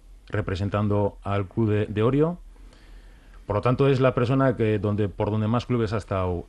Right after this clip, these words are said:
eh, en el exterior, porque cuando él nos compara que esto es como el fútbol, que la gente ficha con dinero,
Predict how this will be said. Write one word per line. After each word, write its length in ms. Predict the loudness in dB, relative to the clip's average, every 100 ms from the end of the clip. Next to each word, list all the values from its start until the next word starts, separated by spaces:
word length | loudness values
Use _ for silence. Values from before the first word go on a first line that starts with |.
| -10
eh, 300 | -8 -6 -8
en 100 | -8
el 100 | -6
exterior, 340 | -6 -4 -4 -4
porque 180 | -6 -6
cuando 200 | -2 0
él 60 | 0
nos 120 | 0
compara 400 | -2 0 2 0
que 80 | -2
esto 160 | -4
es 160 | -4 -6
como 200 | -6 -4
el 60 |
fútbol, 540 | 0 4 6 6 4 4
que 320 | 0 0 -2
la 100 | -4
gente 240 | -4 -6
ficha 220 | -6 -4 -2
con 160 | -2
dinero, 460 | 0 0 2 2